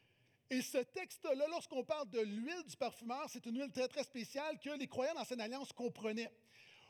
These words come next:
On parle de l'huile qu'on utilisait, de l'huile d'onction, de l'huile sainte qu'on utilisait pour oindre le grand prêtre. Donc, c'est quoi ? Ça veut dire qu'on faisait une huile spéciale qu'on déversait sur sa tête. C'est un rituel,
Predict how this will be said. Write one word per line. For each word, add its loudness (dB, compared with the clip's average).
On 6
parle 2
de 0
l'huile 0
qu'on 2
utilisait, 0
de 0
l'huile -4
d'onction, -2
de 2
l'huile -4
sainte -4
qu'on 0
utilisait -2
pour 0
oindre -2
le 4
grand 0
prêtre. -2
Donc, 0
c'est -4
quoi ? 2
Ça -2
veut -2
dire -6
qu'on 0
faisait 0
une 2
huile 0
spéciale 0
qu'on -8
déversait -4
sur -10
sa -2
tête. -4
C'est -4
un 0
rituel, 0